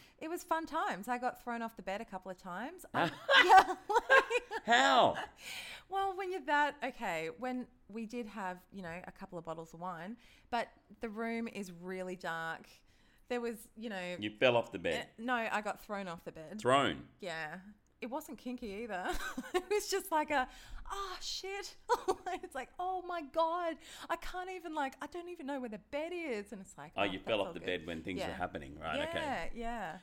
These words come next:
Speaker 2: Cool. And, um, and so explain this guy. What do you look like?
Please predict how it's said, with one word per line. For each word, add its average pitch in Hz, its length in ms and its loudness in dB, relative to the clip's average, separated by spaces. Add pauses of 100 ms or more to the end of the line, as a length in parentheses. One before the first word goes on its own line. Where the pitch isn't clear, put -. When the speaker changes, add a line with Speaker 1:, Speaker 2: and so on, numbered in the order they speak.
(120)
Speaker 2:
Cool. 139 340 0
And, 123 240 2
um, 120 460 2
and 123 120 -4
so 147 160 0 (140)
explain 190 380 -2
this 127 140 0
guy. 80 220 2
What 104 160 0
do 156 60 0
you 147 60 0
look - 180 -2
like? 92 160 -2